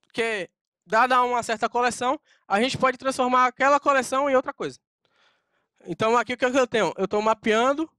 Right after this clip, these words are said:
que é algo bastante comum de fazer com workers, com bets, por exemplo.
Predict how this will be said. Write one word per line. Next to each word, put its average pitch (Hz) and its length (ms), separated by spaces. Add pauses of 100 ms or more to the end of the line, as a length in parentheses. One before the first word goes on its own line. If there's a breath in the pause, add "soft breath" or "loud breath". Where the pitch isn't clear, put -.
(720)
que - 80
é 262 40
algo 226 320
bastante 220 340
comum 254 200
de 233 60
fazer 214 280
com 190 180
workers, 180 460
com 156 200 (680)
bets, 156 400
por 156 160
exemplo. 165 300